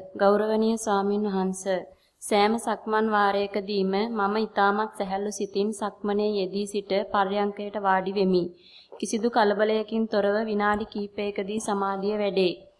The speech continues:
එහිදී සමාධි සුවයෙන් පැයකට ආසන්න කාලයක් සිටිය හැකි වේ. ඒ අතරතුර අරමුණු වෙනස් වීම දකිමින් සිත පිටතට විසිර යන විට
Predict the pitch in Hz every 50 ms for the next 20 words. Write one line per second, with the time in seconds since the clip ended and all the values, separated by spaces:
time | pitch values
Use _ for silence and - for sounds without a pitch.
0 | _ _ _ _ - - 202 214 233 202 226 240 247 240 247 214 208 208 208 214
1 | 214 220 220 - - 202 208 208 202 202 208 220 226 - 233 214 202 202 - 220
2 | 202 226 214 202 202 202 - 208 208 214 214 - 220 208 202 202 202 208 208 214
3 | 214 - - 208 196 208 208 214 214 208 190 190 - 202 196 202 190 180 165 -
4 | - - _ _ _ _ _ - 208 226 240 233 220 - 233 214 220 208 - 220
5 | 208 214 220 233 - - 202 208 214 220 226 226 233 226 208 208 208 208 202 -
6 | - 214 208 214 220 214 208 190 185 - - 214 214 208 196 202 220 247 247 -
7 | - - 226 214 - 233 - 220 208 202 208 202 226 214 226 226 220 214 202 -
8 | 214 220 208 208 214 208 214 208 202 196 196 202